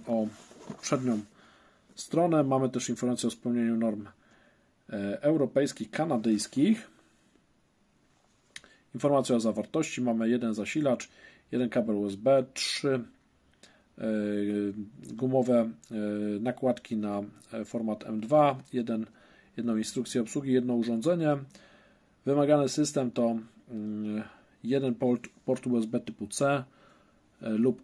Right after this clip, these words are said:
A w komputerze. Poglądowe zdjęcie z opisem, e, informacja właśnie o slocie jednym, e, dla dysku S S D N V M E. On nie jest,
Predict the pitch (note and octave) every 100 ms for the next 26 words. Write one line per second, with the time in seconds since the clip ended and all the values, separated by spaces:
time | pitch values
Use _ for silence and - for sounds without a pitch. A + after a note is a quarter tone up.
0 | - C#3+ D3+ C3+ C3 _ - A#2 G#2+ -
1 | C3 A#2+ C#3+ D#3 C3+ C#3 C3 B2+ - _
2 | _ - _ _ _ _ _ _ _ C#3+
3 | D3+ D#3 D3 C3+ C#3 C3 C3 A#2 A2+ F3+
4 | D#3+ C#3+ C3 C3 - B2 A#2 A2+ A2+ A2+
5 | A2+ A#2 A#2+ C3 C3 B2 A#2+ A#2+ - A#2+
6 | - A#2+ A#2 A2 B2+ - - - B2+ A#2+
7 | - G#2+ A#2+ A#2 A2+ A2 - A2 G#2 G#2
8 | G2+ - A#2 A#2+ A2 G#2+ - _ _ _
9 | _ - A#2+ - A#2+ A2+ A2+ A2+ A2+ A2
10 | A#2 A2 A#2+ C3+ A#2 A2+ A#2+ A#2 A2 -